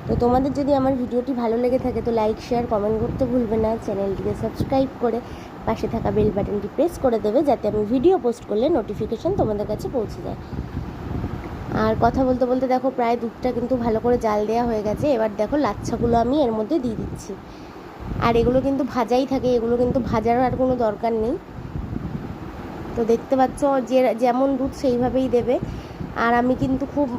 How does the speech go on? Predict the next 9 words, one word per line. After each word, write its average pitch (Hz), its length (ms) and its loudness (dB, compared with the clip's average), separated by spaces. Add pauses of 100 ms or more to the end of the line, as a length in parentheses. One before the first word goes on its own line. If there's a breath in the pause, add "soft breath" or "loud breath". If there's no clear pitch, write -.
(160)
মানে 262 180 4 (640)
পাতলা 277 380 2
করবো 262 220 4
না, 269 120 2
একটু 269 120 -4 (100)
ঘন 262 120 4 (120)
ঘনই 262 320 2
রাখবো। 247 260 0 (520 loud breath)
তো 233 60 -6